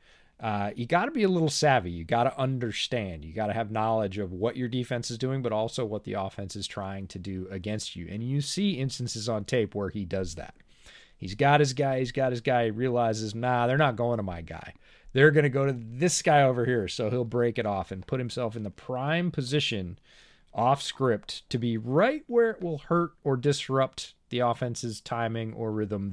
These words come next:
the most. And whether that's a pick, whether that's a P B U, doesn't really matter. But you see that all the time where he's like, "Yeah, no, okay, I got it. Nope, this is the guy." And he'll just basically leave his guy because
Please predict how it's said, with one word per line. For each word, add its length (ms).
the 120
most. 520
And 560
whether 200
that's 240
a 40
pick, 380
whether 180
that's 200
a 60
P 180
B 100
U, 400
doesn't 340
really 240
matter. 400
But 420
you 220
see 360
that 240
all 400
the 100
time 420
where 180
he's 280
like, 360
"Yeah, 540
no, 300
okay, 360
I 100
got 280
it. 220
Nope, 380
this 340
is 120
the 60
guy." 260
And 80
he'll 80
just 240
basically 420
leave 380
his 180
guy 280
because 380